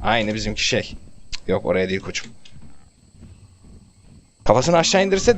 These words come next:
diyeceğim ters konalım. Aa. Kafasını aşağı indirmiyor bu. Yani her türlü böyle konuyorsun. Ama dur, oraya değil. Dur, dur. Bak ya. Konduramadık duvara.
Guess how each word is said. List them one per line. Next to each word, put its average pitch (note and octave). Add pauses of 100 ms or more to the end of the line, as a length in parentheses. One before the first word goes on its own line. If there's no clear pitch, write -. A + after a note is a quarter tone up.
(140)
diyeceğim F3
ters F#3
konalım. D3+
Aa. G#2+ (1000)
Kafasını A2+
aşağı A2+
indirmiyor G2+
bu. - (1080)
Yani G#2
her D#3
türlü D#3
böyle D#3+
konuyorsun. G#2+ (800)
Ama G#2
dur, - (140)
oraya G2+
değil. G#2 (320)
Dur, B2 (140)
dur. - (1200)
Bak G#2
ya. G2+ (760)
Konduramadık A#2
duvara. G2